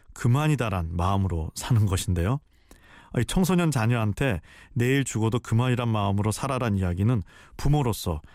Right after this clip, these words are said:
할 수 없는 이야기지만 미래에 대한 불안과 과거에 대한 후회로 이 현재에 대한 몰입이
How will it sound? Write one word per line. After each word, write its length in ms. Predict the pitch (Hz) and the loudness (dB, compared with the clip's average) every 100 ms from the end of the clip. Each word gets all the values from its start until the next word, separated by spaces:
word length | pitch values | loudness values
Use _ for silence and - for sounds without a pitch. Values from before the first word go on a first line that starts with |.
| - - | -20 -16
할 200 | - 143 | -4 -4
수 200 | - 143 | -2 0
없는 340 | 90 123 147 | 2 4 4
이야기지만 680 | 120 101 90 - 117 113 82 - _ _ _ _ _ | 2 0 -2 -2 -2 -2 -6 -14 _ _ _ _ _
미래에 440 | - 107 123 147 143 | 0 2 2 2 2
대한 260 | 127 135 | 0 0
불안과 580 | 120 - 113 107 131 87 - - - | -2 -2 -2 0 0 -2 -6 -20 -20
과거에 480 | - 95 113 123 135 | -6 -2 -2 0 0
대한 220 | 123 127 | 0 0
후회로 480 | 123 120 110 147 95 - - - | 2 2 2 0 -2 -6 -20 -8
이 80 | 139 | -4
현재에 500 | 127 - 185 180 180 | -2 2 4 4 2
대한 280 | 156 156 139 | 2 0 2
몰입이 500 | 113 117 127 147 110 | 2 0 0 0 -2